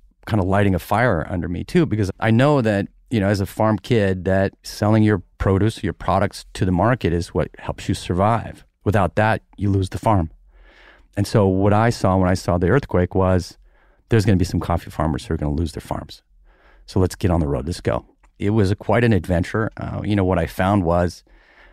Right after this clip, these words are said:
both promising in a way, but also devastating. It was just heartbreaking. So the remedy would be more than just buying a container of coffee. It meant getting involved in the communities.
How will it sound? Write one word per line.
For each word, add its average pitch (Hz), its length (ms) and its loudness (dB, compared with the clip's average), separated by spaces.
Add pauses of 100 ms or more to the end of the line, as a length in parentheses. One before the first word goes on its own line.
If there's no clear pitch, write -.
both 95 300 0
promising 104 560 0
in 107 60 0
a 104 100 0
way, 113 340 0
but 80 120 -2
also 85 440 -4 (260)
devastating. 85 680 -2
It - 180 -16
was 85 80 -6
just 87 140 -6
heartbreaking. - 640 -6 (540)
So 104 420 0
the 110 100 -4
remedy 104 340 2
would 90 140 -6
be 95 100 0
more 90 240 2
than 85 120 -2
just 87 200 -6
buying 82 340 -4
a 78 60 -10
container 82 460 -6
of - 140 -14
coffee. - 380 -12 (580)
It - 120 -4
meant 87 340 2 (340)
getting 90 200 4
involved 67 380 0
in 65 60 0
the 73 100 0
communities. 104 560 0